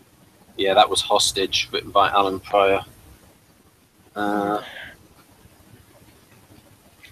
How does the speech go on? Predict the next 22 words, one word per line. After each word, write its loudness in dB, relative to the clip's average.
right. 4
Uh, 4
now, 4
Alan 8
Pryor 10
wrote 8
a 6
load 6
of -2
stuff 0
for -20
T 0
V, 0
so -4
it's -2
not 0
like 6
I'm -10
putting -6
the -10
boot -2
in. -12